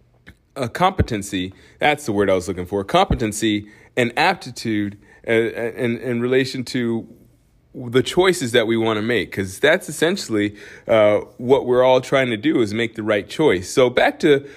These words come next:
uh, Rudolph. So Rudolph, he embodies our feelings of being part of the out group, being part of the, uh, not being part of the crowd. You know, he embodies that, that feeling that we all have,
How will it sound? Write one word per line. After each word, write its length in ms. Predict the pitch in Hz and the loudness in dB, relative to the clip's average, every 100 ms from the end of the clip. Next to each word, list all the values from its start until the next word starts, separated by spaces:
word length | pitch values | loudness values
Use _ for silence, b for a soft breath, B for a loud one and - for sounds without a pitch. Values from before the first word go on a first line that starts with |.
| B - | B 0
uh, 280 | 123 113 - | 2 2 -2
Rudolph. 680 | 131 135 208 127 90 85 - b b b b | -4 0 2 4 2 -2 -10 b b b b
So 140 | - 143 | -2 0
Rudolph, 480 | 143 254 165 127 - | 2 4 4 2 -2
he 120 | 233 | -4
embodies 440 | 226 165 151 143 | 0 2 2 2
our 120 | 135 123 | 0 0
feelings 520 | - 170 127 113 107 | -2 0 0 -2 -2
of 360 | 117 110 107 - _ _ _ _ _ _ _ _ _ 123 104 | -2 -2 -8 -20 _ _ _ _ _ _ _ _ _ -18 -8
being 320 | 135 143 131 | -4 -2 0
part 240 | 147 143 | 2 2
of 60 | 113 | 2
the 220 | 113 - | -2 0
out 260 | 139 135 120 | 0 0 -4
group, 300 | 98 85 - | -8 -8 -8
being 300 | 123 123 110 | -6 -4 2
part 200 | 127 120 | 2 2
of 60 | |
the, 140 | 110 - - | -2 -8 -4
uh, 380 | 127 107 90 113 | 0 2 0 0
not 280 | 127 143 131 | 0 0 0
being 220 | 135 123 | -2 0
part 260 | 143 131 | 2 4
of 100 | 123 | 2
the 100 | 110 | -2
crowd. 600 | 107 - 156 143 92 82 | -4 0 2 2 0 -6
You 160 | 98 101 | -10 -4
know, 200 | 123 147 | 0 0
he 120 | 165 | 0
embodies 520 | 160 147 143 139 135 123 | 0 2 2 2 0 2
that, 300 | 135 - 127 | 0 0 2
that 220 | 139 113 | 2 2
feeling 400 | - 208 147 110 | -4 0 0 0
that 80 | 110 | 0
we 120 | 110 | 2
all 200 | 107 104 | 4 4
have, 320 | 107 101 95 | 4 2 0